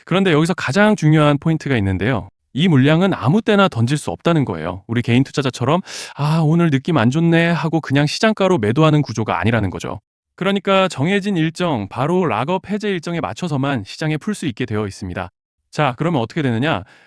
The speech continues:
락업 해제가 오기 전에 항상 가격 펌핑이 먼저 나옵니다. 왜? 재단과 고래들도 당연히 자기 물량을 최대한 높은 가격에서 처분하고 싶기 때문이죠.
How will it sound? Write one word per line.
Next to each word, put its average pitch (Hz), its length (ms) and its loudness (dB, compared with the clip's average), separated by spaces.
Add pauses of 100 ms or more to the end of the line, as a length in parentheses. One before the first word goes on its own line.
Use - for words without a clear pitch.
(140)
락업 170 360 -2
해제가 226 320 0
오기 151 220 0
전에 151 220 0
항상 277 440 0
가격 185 320 -4
펌핑이 196 300 -2
먼저 117 180 0
나옵니다. 92 420 -6 (220)
왜? 127 180 2 (340)
재단과 165 500 0
고래들도 147 600 0
당연히 208 520 0
자기 127 260 -4
물량을 127 420 2
최대한 240 420 -2
높은 120 320 0
가격에서 143 400 -2
처분하고 135 400 -2
싶기 104 180 -8
때문이죠. 98 480 -6